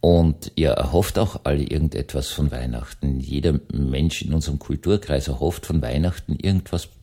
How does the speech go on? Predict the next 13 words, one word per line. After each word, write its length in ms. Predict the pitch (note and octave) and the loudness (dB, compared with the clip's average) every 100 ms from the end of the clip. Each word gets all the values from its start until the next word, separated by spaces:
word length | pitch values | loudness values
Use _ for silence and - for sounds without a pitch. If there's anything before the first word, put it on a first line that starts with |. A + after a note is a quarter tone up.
| _ | _
Besonderes. 800 | - F#2+ F#2+ E2 C2 B1+ B1 - - - - - - - - | 0 4 6 6 2 -4 -8 -14 -20 -20 -20 -20 -20 -20 -4
Und 80 | D2 | 2
dann 120 | E2+ | 4
sagen 460 | - D2 D#2+ F#2 | 4 2 4 4
wir, 340 | D#2 F2+ G2 F#2+ - _ _ _ _ - | 6 4 4 0 -6 _ _ _ _ 0
alles, 280 | G2 G2+ G2+ | 4 4 2
was 160 | F#2 | 2
ihr 160 | F#2+ F#2 | 4 6
erhofft, 800 | E2+ D#2+ F2 - - - - - | 6 4 2 2 -6 -14 -8 -4
wird 320 | C#2+ - - | -4 -4 0
noch 540 | D2+ C#2+ - - - - _ | 2 2 -2 -14 -18 -20 _
übertroffen 760 | - D#2 - F#2 F2 - D#2 C#2+ | -2 -2 -2 0 -2 0 -2 -2
werden. 460 | C2+ C2+ D2 D2 | -6 -6 -6 -6